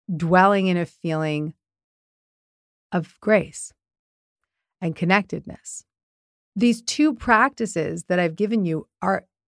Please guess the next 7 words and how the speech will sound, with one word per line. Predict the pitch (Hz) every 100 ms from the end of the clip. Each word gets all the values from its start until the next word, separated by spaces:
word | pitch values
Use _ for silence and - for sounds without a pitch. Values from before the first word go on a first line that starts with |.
| _ _ _ 202
absolutely | 220 254 233 - - 285 214 208 196 208 185
divinely | 160 151 135 160 208 226 233
planted | 208 - 175 165 180 165
in | - 185
your | 170 151 160 156
conception | - 151 139 - - 147 135
journey. | 135 120 - _